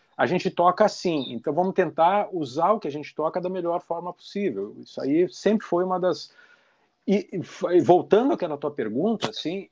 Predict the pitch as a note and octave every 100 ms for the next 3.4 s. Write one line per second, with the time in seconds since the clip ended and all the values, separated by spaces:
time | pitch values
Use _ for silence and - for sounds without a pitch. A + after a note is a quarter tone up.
0 | _ D#3 D#3 C#3 F3 - F#3+ F3+ D3+ -
1 | D#3 D3+ D3+ C3+ B2+ B2 A#2+ C#3 - A2+
2 | C#3+ G3 - - A2+ A2+ C3 C#3 B2+ -
3 | C#3 B2+ G#2+